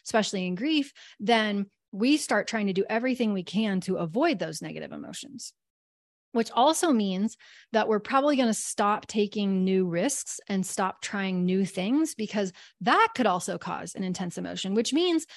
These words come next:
that now we're, <laughs> yes, maybe we're experiencing less intense negative emotion,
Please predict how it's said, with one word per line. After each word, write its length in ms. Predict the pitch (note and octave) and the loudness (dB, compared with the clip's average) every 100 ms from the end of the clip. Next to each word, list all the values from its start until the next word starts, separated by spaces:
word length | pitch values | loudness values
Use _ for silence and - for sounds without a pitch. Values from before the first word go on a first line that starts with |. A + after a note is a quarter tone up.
| - - | -20 -2
that 160 | B3+ C4 | 0 2
now 400 | B3 C4+ C#4+ - - | 2 2 0 -2 -2
we're, 300 | B3 A#3 - | 0 0 0
<laughs> 480 | F#3 - G#3+ G#3 G#3 | -8 -8 -10 -12 0
yes, 320 | C4 F4 - | 4 4 6
maybe 280 | C4+ C#4+ D4 | 6 6 4
we're 120 | C#4+ | 2
experiencing 540 | A#3+ - B3+ A#3+ A#3 | 0 -2 0 0 0
less 440 | G#3 F#3+ G#3+ B3+ - | -2 0 0 -2 -2
intense 440 | A3 A#3 G#3+ G3 | -4 0 -2 0
negative 380 | A#3+ F4+ C#4+ G#3+ | 0 0 0 0
emotion, 420 | G3 F#3 G#3 G3 | -2 -4 -6 -8